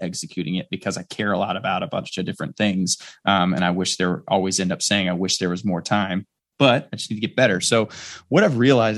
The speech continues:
is the things that matter the most to us are what we have to fight for. You know, we, we've all heard that glass jar image, and I don't wanna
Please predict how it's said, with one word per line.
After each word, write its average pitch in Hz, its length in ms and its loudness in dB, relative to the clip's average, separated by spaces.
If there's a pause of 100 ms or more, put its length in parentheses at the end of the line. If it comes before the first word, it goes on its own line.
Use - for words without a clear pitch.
(140)
is - 60 -14 (360)
the 127 120 -4
things 214 320 2
that 117 160 2
matter 117 340 2
the 104 100 -6
most 101 500 -2
to 92 200 -2
us 90 380 -4 (280)
are 107 100 -2
what 120 180 0
we 117 100 0
have 104 220 0
to - 60 -8
fight - 300 -6
for. - 420 -10
You 113 120 4
know, 107 220 6
we, 110 100 4
we've 110 300 2
all 120 200 4
heard 113 280 0
that 107 220 2
glass 104 420 -4
jar 104 420 2
image, 104 540 -2
and 92 240 -2
I 107 80 0
don't 95 120 0
wanna 104 220 0